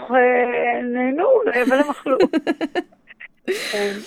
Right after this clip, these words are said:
Speaker 2: איכשהו,
Speaker 1: כן.
Speaker 2: טיבול זה תמיד, אה, הפדיחה בבישול.
Speaker 1: אבל מה שהכי באמת גיליתי לאחרונה, בשנים האחרונות, זה... כמה שפחות טיבול.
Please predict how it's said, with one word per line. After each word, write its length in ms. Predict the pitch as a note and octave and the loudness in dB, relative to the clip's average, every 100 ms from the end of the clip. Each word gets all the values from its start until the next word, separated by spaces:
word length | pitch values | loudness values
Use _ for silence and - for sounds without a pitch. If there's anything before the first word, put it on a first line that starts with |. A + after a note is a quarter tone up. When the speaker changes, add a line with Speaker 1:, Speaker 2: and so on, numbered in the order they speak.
| - - | -16 -4
Speaker 2:
איכשהו, 520 | A#3 A#3+ - C#4+ A#3 G#3+ | 0 0 2 4 4 4
Speaker 1:
כן. 60 | |
Speaker 2:
טיבול 320 | G#3 F#3 C4 | 2 2 4
זה 140 | C#4 B3 | 4 2
תמיד, 360 | G3+ G3+ A3+ | 2 2 2
אה, 220 | G#3+ F#3 F3+ | 2 2 2
הפדיחה 760 | - G3 F3+ G3+ G#3 F#3 E3+ F3 - - - - _ | 0 0 0 0 0 0 -2 -6 -12 -20 -20 -20 _
בבישול. 480 | F3+ G3 G#3 G3+ G#3 G3 - - F3 | 0 2 2 2 0 0 -6 -6 -2
Speaker 1:
אבל 160 | F#3 | 0
מה 80 | G#3+ D4 | 2 2
שהכי 300 | D#4+ - D#4 | 2 0 0
באמת 380 | B3+ A3 A#3 B3+ | 2 2 2 0
גיליתי 480 | F#3+ G3+ G#3 C4 C4+ | 0 2 0 0 2
לאחרונה, 580 | G#3+ F3+ - F#3+ G3 - | 2 2 0 -2 -2 -4
בשנים 520 | F#3+ F#3 - F#3 B3+ | -4 -6 -4 -4 0
האחרונות, 640 | A3+ G3 - F3+ G#3 D#4+ F4 _ _ _ | 0 0 -2 -4 0 0 -2 _ _ _
זה... 340 | F#3+ E3+ F3+ F#3+ G3 G3 G3 G3 - _ _ - | -20 -10 -6 -6 -6 -6 -6 -8 -12 _ _ -6
כמה 240 | F4+ F4+ | -2 0
שפחות 460 | - - A#3+ - A3+ | -2 -4 -2 -2 -2
טיבול. 400 | A3 F#3 G3+ | -4 -2 0